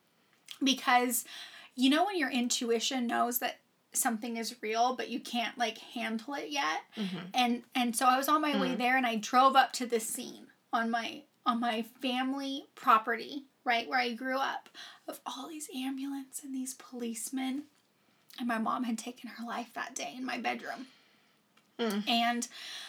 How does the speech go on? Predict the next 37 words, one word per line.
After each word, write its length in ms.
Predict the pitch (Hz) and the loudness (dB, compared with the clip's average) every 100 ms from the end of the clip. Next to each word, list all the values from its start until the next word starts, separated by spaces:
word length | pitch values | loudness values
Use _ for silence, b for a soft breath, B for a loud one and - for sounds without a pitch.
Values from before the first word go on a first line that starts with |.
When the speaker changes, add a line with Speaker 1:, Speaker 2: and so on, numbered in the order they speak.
| B | B
Speaker 1:
um, 140 | 240 233 | 0 2
my 140 | 240 | 0
dad 240 | 220 233 226 | 2 2 2
had 140 | 226 | 0
to 80 | 214 | -2
re-, 140 | 226 - | -6 -10
try 240 | - 220 220 | -10 -6 -6
to 100 | 220 | -6
resuscitate 800 | 214 - 302 277 277 - 269 - | -8 -8 -8 -10 -10 -10 -12 -12
her, 440 | 254 240 240 247 - 247 | -8 -6 -4 -6 -8 -8
and 360 | 226 233 240 - | -6 -6 -8 -6
I 120 | 233 | -6
came 300 | - 233 220 | -4 -2 0
into 320 | 233 240 262 | 0 -2 -4
the 120 | 226 214 | -6 -8
whole 220 | 220 220 | -8 -6
mess 580 | 226 294 285 262 - - | -4 -2 -4 -6 -6 -6
and 180 | 220 214 | -6 -8
police 360 | - 240 226 - | -6 -4 -4 -6
questioning, 840 | - 302 277 - 294 277 277 269 | -6 -6 -4 -4 -4 -4 -4 -6
you 160 | 247 233 | -6 -4
know, 240 | 214 220 | -4 -4
if 120 | 220 - | -6 -6
there 160 | 220 | -6
was 140 | 220 220 | -6 -6
something 420 | 220 220 220 220 | -6 -8 -8 -6
that 140 | 208 | -6
was 220 | 233 220 - | -6 -8 -6
done 320 | 214 208 214 _ _ _ _ _ _ _ _ | -6 -6 -10 _ _ _ _ _ _ _ _
weird. 520 | 240 269 311 294 294 269 B B B B B B B _ - | -2 0 2 2 0 -2 B B B B B B B _ 0
A-, 100 | 156 - | 0 4
and 120 | 269 | 6
I, 200 | 254 254 262 | 8 6 6
I 80 | 254 | 4
could, 260 | - - 311 | 4 2 6
I 100 | 254 | 8
mean, 260 | 247 233 | 6 2